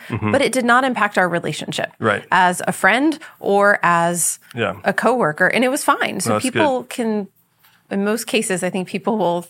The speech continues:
Speaker 2: kindly decline <laughs>
Speaker 1: Right.
Speaker 2: or disagree.
Speaker 1: Mm-hmm.
Speaker 2: Um, but I, I get the,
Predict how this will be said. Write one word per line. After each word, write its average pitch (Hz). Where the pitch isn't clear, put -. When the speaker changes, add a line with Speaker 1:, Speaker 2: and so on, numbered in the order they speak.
Speaker 2:
kindly 208
decline 175
<laughs> 302
Speaker 1:
Right. 247
Speaker 2:
or 208
disagree. 175
Speaker 1:
Mm-hmm. 110
Speaker 2:
Um, 180
but 185
I, 190
I 190
get 170
the, 165